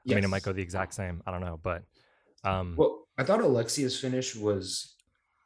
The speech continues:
Speaker 2: like, it, it was so difficult, and, like, it's one of these, it's like a glorious goal that will get lost to, you know, defeat and history <laughs> and stuff, but
Speaker 1: Yeah.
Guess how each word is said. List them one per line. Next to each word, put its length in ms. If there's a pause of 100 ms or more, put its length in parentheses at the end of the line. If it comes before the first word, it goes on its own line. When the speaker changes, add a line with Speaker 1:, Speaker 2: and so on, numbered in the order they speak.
(220)
Speaker 2:
like, 920
it, 160 (160)
it 40
was 240
so 400 (180)
difficult, 520
and, 140
like, 160
it's 140
one 160
of 80
these, 360 (380)
it's 100
like 100
a 80
glorious 840 (140)
goal 340
that 240
will 160
get 300
lost 600
to, 280 (560)
you 100
know, 120
defeat 580
and 180
history 460
<laughs> 60
and 120
stuff, 320
but 200
Speaker 1:
Yeah. 220